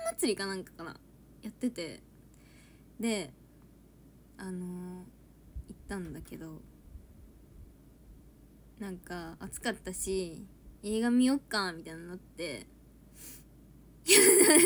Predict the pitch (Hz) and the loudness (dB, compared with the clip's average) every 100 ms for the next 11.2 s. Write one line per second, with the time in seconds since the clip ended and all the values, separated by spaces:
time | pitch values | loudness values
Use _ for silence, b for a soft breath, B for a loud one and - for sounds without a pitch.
0 | 311 311 311 277 277 - 294 - B 554 | 6 2 0 0 -4 -6 -8 -10 B -4
1 | 508 494 453 - 262 226 208 277 277 294 | -2 -2 -2 -2 -2 0 -2 -4 -2 2
2 | 294 247 240 - 254 269 294 370 320 359 | 2 0 -4 -4 0 2 2 2 2 2
3 | 349 285 240 - 208 226 220 190 185 202 | 2 0 0 0 4 6 4 2 -4 -4
4 | - 233 254 - 196 165 160 B B B | 0 2 2 0 -8 -8 -10 B B B
5 | 202 190 226 269 294 320 - 320 330 339 | -8 0 4 6 8 6 6 2 4 4
6 | 262 208 233 254 208 196 202 196 - - | 2 2 2 2 0 -2 -4 -6 -8 -6
7 | - 185 185 190 170 196 220 185 156 160 | -6 -4 -4 -2 -2 -2 0 -2 -2 -6
8 | 156 80 - - - - - - - B | -6 -8 -14 -20 -20 -20 -20 -20 -20 B
9 | B B - 208 190 180 - - - 226 | B B -10 -6 -4 -4 -8 -16 0 2
10 | 233 247 226 233 233 233 240 185 185 196 | 4 4 4 2 2 2 0 0 -4 -4
11 | 180 - | -6 -10